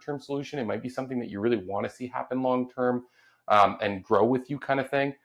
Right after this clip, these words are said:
And then I'd also, the last thing I'd say is just think about whether or not this should be someone that you bring in and nurture and guide and build with, or if you just wanna plug in a solution, 'cause you can still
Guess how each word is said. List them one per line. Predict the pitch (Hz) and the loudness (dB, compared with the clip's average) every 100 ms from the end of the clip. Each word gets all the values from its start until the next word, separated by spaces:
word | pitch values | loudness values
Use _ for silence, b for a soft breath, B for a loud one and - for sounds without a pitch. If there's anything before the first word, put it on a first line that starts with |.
| _ _ _ _ - | _ _ _ _ 2
And | 127 139 | 4 8
then | 139 135 - | 6 6 4
I'd | 139 | 6
also, | 147 185 240 214 156 | 6 4 2 0 0
the | |
last | 156 170 - | 0 2 0
thing | 285 | -2
I'd | - | -2
say | 175 175 | 2 2
is | 151 | 2
just | - 151 - | -2 -6 -6
think | - 185 | -2 0
about | 226 185 175 - - | 2 4 4 0 0
whether | 123 147 170 | 4 6 8
or | |
not | 156 156 156 | 8 6 6
this | 139 135 - _ | 0 -2 -8 _
should | - 143 131 | -6 -4 0
be | 131 127 123 | 4 4 4
someone | - - 131 135 131 | 0 4 6 6 6
that | 120 107 98 | 6 4 2
you | 120 | 0
bring | 113 117 110 | 6 6 6
in | 113 107 | 4 4
and | 98 | 2
nurture | 107 117 113 98 | 0 0 0 -2
and | 90 | 2
guide | 104 110 | 4 4
and | 95 85 | 2 -2
build | 104 120 | 0 2
with, | 180 190 - | 0 -2 0
or | 156 247 | 2 4
if | 247 - | 2 -2
you | 196 | -8
just | 190 190 | -6 -8
wanna | 180 | -8
plug | 147 147 139 | -4 -4 -2
in | |
a | 131 | -6
solution, | 131 147 104 - | -6 -10 -8 -8
'cause | 110 | -4
you | 127 | -2
can | 127 | -2
still | - - 180 196 | -4 2 4 4